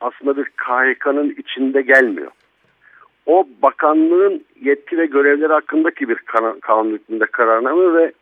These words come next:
iki bin on bir yılında yayınlandı. Yani bakanlık diyor ki, "Ben senin bölge ve il planındaki değişikliği iki bin on birde çıkardığımız kanun hükmündeki kararnameden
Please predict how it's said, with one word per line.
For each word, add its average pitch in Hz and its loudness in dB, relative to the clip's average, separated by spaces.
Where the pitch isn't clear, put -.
iki - -10
bin 165 4
on 180 2
bir 147 0
yılında 95 -2
yayınlandı. 78 -6
Yani 123 2
bakanlık 156 2
diyor 202 0
ki, - -10
"Ben 151 2
senin 165 2
bölge 143 0
ve 160 2
il 185 -4
planındaki 117 -2
değişikliği 147 -2
iki 151 -8
bin 170 2
on 180 2
birde 143 0
çıkardığımız 151 0
kanun 147 2
hükmündeki - -4
kararnameden 147 2